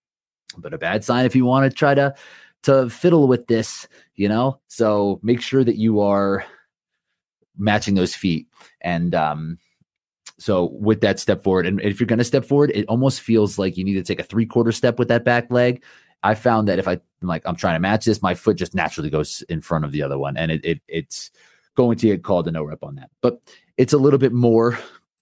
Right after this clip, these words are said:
um, it's a little bit more controlled. So the step back, hop forward, this is a way to control yourself on the way back.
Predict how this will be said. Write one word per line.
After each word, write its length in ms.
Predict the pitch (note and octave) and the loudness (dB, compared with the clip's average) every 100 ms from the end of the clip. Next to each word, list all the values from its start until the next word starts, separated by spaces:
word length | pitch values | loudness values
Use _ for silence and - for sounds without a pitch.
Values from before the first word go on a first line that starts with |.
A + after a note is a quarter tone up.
| _ | _
um, 540 | E2+ A#1 G1+ - G#2 G2+ _ _ _ _ _ _ _ _ _ _ _ _ | -16 -14 -16 -16 -16 -16 _ _ _ _ _ _ _ _ _ _ _ _
it's 120 | G2+ | -2
a 20 | |
little 100 | A#2+ | 2
bit 100 | A#2+ | 2
more 120 | A2+ G#2+ | 2 0
controlled. 420 | G2+ G2 D2 D#2+ _ - _ | -2 -4 -6 -10 _ -20 _
So 100 | A#2+ | 0
the 80 | A2 | 0
step 380 | - E3 G3+ | 0 -2 0
back, 200 | A#2+ G2+ | 0 -2
hop 320 | - - D#3 - | -4 -2 -2 -2
forward, 520 | G2 F2+ E2+ E2 - - - | -2 0 0 -4 -6 -20 -2
this 300 | A#2 D3 - | 0 2 2
is 300 | A#2 G#2 F#2 | 2 0 -4
a 80 | F#2+ | -2
way 120 | G2 | 0
to 60 | G2 | 0
control 280 | F2+ G#2 | -2 -2
yourself 200 | F#2+ F#2+ | -2 -2
on 60 | F2+ | -4
the 60 | F2+ | -2
way 140 | F2 | -2
back. 360 | E2+ F#2 C3 | 0 0 -2